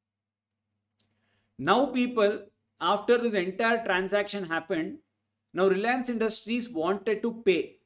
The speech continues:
This was the contract date when they agreed that, yes, I will send you or I will, uh, export you this particular Reliance, and Reliance wa-, was, uh, you know, it agreed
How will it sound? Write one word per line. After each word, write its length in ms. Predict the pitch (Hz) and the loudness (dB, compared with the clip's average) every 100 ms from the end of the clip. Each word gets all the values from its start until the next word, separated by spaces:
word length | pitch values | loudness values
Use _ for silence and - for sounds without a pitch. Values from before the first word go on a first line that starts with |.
| - | -6
This 240 | 156 185 | -6 0
was 200 | 220 247 | 2 2
the 120 | 247 254 | 0 -2
contract 640 | 220 180 202 202 202 170 | 0 -2 -2 -2 -2 -2
date 300 | 135 113 - | -4 -4 -6
when 200 | 139 196 | -4 0
they 180 | 214 220 | 2 4
agreed 520 | 180 151 160 214 214 | 2 0 -2 -2 -2
that, 260 | 208 226 - _ _ _ | -4 -6 -12 _ _ _
yes, 340 | 147 175 - - | -4 -4 -6 -10
I 120 | 156 | -4
will 180 | 180 190 190 _ _ _ - | -2 -2 -6 _ _ _ -16
send 360 | - 185 185 | -8 -6 -4
you 120 | 208 | -2
or 560 | 202 143 156 147 120 - | -2 0 -2 -2 -4 -8
I 120 | 127 | -6
will, 260 | 147 160 131 | -4 -4 -4
uh, 140 | 101 - _ - | -6 -10 _ -12
export 560 | 147 156 - 214 214 | -10 -10 0 4 4
you 80 | 214 | 0
this 180 | 196 196 | -4 -6
particular 520 | - 175 190 196 190 | -4 -2 -2 0 -2
Reliance, 460 | 170 170 226 - - 156 | -2 -4 -4 -8 -14 -10
and 120 | 160 | -6
Reliance 460 | 165 196 208 202 | 0 0 0 -8
wa-, 120 | 165 - 160 | -12 -12 -6
was, 320 | 185 196 - | -6 -6 -10
uh, 220 | 135 123 - | -8 -8 -8
you 80 | 170 | -8
know, 80 | 233 | -6
it 140 | 233 | -4
agreed 540 | 185 170 196 220 - | -4 -2 -2 -2 -2